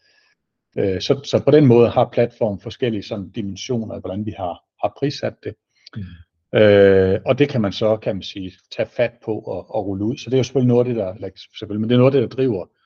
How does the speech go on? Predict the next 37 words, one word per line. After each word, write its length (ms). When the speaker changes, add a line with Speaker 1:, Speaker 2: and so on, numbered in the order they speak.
Speaker 1:
øh, 180
vores 200
expansion, 560
så 180
vores, 460
øh, 340
account 340
manager, 500
øh, 560
øh, 380
customer 320
success 400
manager 360
taler 300
jo 100
med 120
kunden, 400
og 160
så 440
er 60
det 160
her 120
med 180
til 200
at 120
ligesom 320
drive 540
adoptionen, 680
når 120
vi 100
får 160
dem 100
inspireret 540
til 120
at 80
udvide 580
med 180